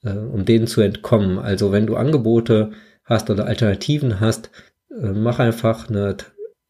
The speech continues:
Excel-Tabelle auf und schreib mal runter Alternative A und B oder Variante A, B, C und dann, ähm, steht dann häufig unterm Strich ganz schwarz auf weiß, wie du entscheiden solltest.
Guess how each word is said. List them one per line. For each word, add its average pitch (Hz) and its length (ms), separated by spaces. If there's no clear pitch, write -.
Excel-Tabelle 113 680
auf 98 260
und 98 460
schreib 120 360
mal 98 160
runter 110 640
Alternative 104 680
A 120 440
und 101 320
B 147 360
oder 98 160
Variante 98 540
A, 104 180
B, 107 280
C 131 360
und 101 300
dann, 107 380
ähm, 101 680
steht 101 320
dann 101 220
häufig 104 420
unterm 101 380
Strich - 360
ganz 95 200
schwarz 98 280
auf - 180
weiß, 101 500
wie 104 280
du 101 440
entscheiden 107 500
solltest. 87 580